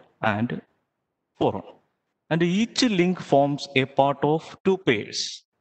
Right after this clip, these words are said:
Each link forms a part of two pairs. That means link one is a part of pairs one and two and four and one.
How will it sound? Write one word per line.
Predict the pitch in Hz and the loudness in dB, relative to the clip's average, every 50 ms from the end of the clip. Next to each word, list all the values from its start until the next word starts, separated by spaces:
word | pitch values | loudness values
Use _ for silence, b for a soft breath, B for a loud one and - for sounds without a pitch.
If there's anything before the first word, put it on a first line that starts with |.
| _ _ _ _ _ _ _ _ | _ _ _ _ _ _ _ _
Each | 120 123 131 127 - - | -6 -6 -6 -6 -4 -4
link | 143 131 131 147 156 170 - | -2 0 0 0 -2 -2 -6
forms | - - - 139 143 151 160 156 - - | -10 -4 -2 0 0 0 -2 -6 -4 -6
a | 143 | -6
part | - - - 127 131 - - | -4 0 -2 -2 -2 -2 -4
of | 156 156 - _ | -6 -6 -6 _
two | - 196 185 | -4 -4 0
pairs. | - 117 101 - - - - | 0 -2 -2 -2 -8 -14 -6
That | - 117 120 - | -4 -2 0 0
means | 123 127 147 180 214 - - _ _ _ _ _ _ _ _ _ _ _ | 0 0 0 -2 -4 -8 -12 _ _ _ _ _ _ _ _ _ _ _
link | 131 151 190 220 - | 2 2 2 2 2
one | 202 170 170 190 208 | 2 2 4 4 4
is | 226 214 - - | 2 0 -2 -4
a | 180 | -8
part | - - - 131 127 131 127 - - - | -8 -2 0 2 2 2 -2 -4 -4 -2
of | 156 156 160 156 - - _ _ _ | 0 0 0 -4 -6 -12 _ _ _
pairs | 120 117 117 120 127 135 143 139 - - | 0 0 2 2 2 0 -2 -2 -6 -6
one | 120 107 104 107 110 117 127 143 156 160 | -6 -4 0 2 2 2 2 0 -2 -2
and | 160 156 147 - - | -2 -2 -4 -4 -4
two | 123 123 135 135 131 - - - | -4 -2 -2 -2 -4 -6 -4 -4
and | 110 117 127 143 | -2 -2 -2 -6
four | - - - 127 127 139 139 | -8 -4 -2 -2 0 0 0
and | 143 147 143 139 | -2 -2 0 0
one. | 127 117 101 | -2 -2 -2